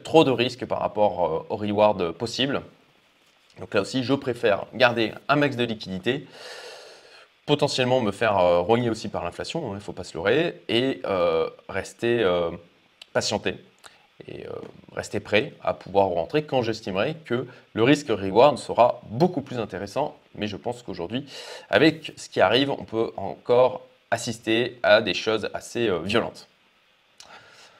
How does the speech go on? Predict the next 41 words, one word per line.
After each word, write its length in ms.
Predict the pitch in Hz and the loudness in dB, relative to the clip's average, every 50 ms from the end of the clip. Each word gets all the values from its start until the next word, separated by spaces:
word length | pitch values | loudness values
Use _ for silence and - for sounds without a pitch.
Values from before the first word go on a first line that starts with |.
| _ _ _ _ _ - | _ _ _ _ _ 2
Pourquoi 280 | - 175 170 208 196 190 | 2 6 8 8 10 10
pas 120 | 208 196 | 8 8
aussi, 260 | 180 175 - - 170 | 6 6 2 0 2
ben, 160 | 139 135 135 | 4 4 2
privilégier 1080 | 131 - - 156 165 175 165 156 151 151 147 147 147 151 143 135 139 147 151 151 151 139 | 2 0 -2 2 2 4 4 2 2 0 0 0 -2 -2 -2 0 2 4 4 6 4 4
d'autres 300 | 123 160 165 165 - 151 | 4 4 4 4 2 2
layer 160 | 143 139 135 | 2 4 4
one 360 | 131 127 127 131 139 135 107 | 6 6 6 6 6 2 -4
pour 280 | - - 127 135 131 127 | -6 -4 -2 -2 0 0
mes 100 | 120 113 | -2 -2
tokens, 400 | - 104 - 104 98 120 143 - | -4 -2 0 2 2 2 2 0
si 120 | - 156 | -2 0
c'est 120 | 156 156 | 2 0
possible. 400 | - - 120 - - 98 - - - - - | 0 0 -2 -2 -2 -2 -2 -4 -6 -10 -6
Donc 160 | 101 107 101 | -6 -4 -2
je 80 | 98 101 | 0 2
vais, 260 | 101 107 107 104 98 | 2 4 4 4 4
euh, 80 | 87 | 2
regarder, 680 | 87 - - - 120 110 107 101 101 101 101 104 113 123 | 0 0 0 0 2 2 2 0 0 0 2 2 2 2
euh, 160 | 117 95 90 90 | 2 2 2 0
vous, 260 | 87 85 87 87 90 98 | -2 -6 -10 -14 -16 -18
vous 160 | 92 87 90 - | -18 -18 -12 -8
savez, 280 | - 90 87 95 98 | -6 -4 -4 -4 -4
j'ai 80 | 98 90 | -4 -6
des 80 | 87 | -8
choses, 260 | 87 - - 85 95 - | -10 -8 -8 -8 -8 -8
euh, 180 | 82 80 78 78 - - - - - - - - _ - | -8 -8 -8 -10 -14 -16 -18 -18 -18 -20 -20 -20 _ -2
alors, 220 | - 78 - 76 | 0 0 0 0
euh, 140 | 73 71 73 73 73 78 - - - - - | -2 -2 -4 -6 -10 -14 -16 -18 -20 -12 -8
comme, 220 | - 85 90 82 | -6 -6 -6 -6
euh, 140 | 73 76 73 71 78 - - | -8 -8 -10 -12 -14 -16 -16
le 80 | - 92 | -16 -18
projet 520 | - - 101 98 92 98 101 101 101 98 | -12 -8 -8 -8 -6 -4 -2 -2 -2 -2
de 160 | 90 85 85 92 | -2 -2 -2 -2
X 180 | 98 - - | -2 -4 -6
S 100 | 104 - | -8 -6
L 100 | 110 107 | -2 2
Labs, 480 | 117 139 151 156 156 147 131 107 85 78 - - _ _ - - _ - - | 6 8 10 10 8 6 2 -4 -8 -10 -12 -18 _ _ -20 -20 _ -18 -12
euh, 160 | - 85 90 - | -6 -4 -2 -2
Artrade, 720 | - - - - - - 135 135 143 147 147 143 135 147 147 147 - _ _ - - _ _ _ _ _ _ - | -2 -2 -4 -4 2 6 6 8 8 6 4 0 -2 -6 -8 -10 -14 _ _ -20 -20 _ _ _ _ _ _ -20
euh, 60 | - | -18